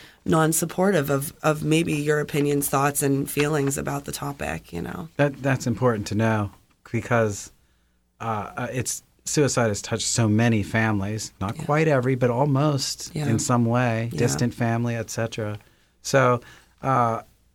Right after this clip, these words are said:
Speaker 2: you know, hearing it on the radio, uh, yeah, boy, I'd really like to go, but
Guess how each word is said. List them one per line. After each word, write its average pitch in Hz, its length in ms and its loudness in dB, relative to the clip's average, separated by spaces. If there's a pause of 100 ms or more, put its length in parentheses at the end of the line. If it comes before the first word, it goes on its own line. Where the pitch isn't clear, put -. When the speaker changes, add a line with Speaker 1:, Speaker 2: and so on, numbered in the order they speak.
Speaker 2:
you 156 80 4
know, 131 240 4
hearing 143 380 4
it 127 80 6
on 123 140 6
the 110 200 0 (220)
radio, 117 640 4 (580)
uh, 113 440 0
yeah, 143 480 -2 (240)
boy, 147 140 2
I'd 135 100 2
really 135 200 2
like 117 200 2
to - 80 -2
go, 110 260 4
but 107 640 2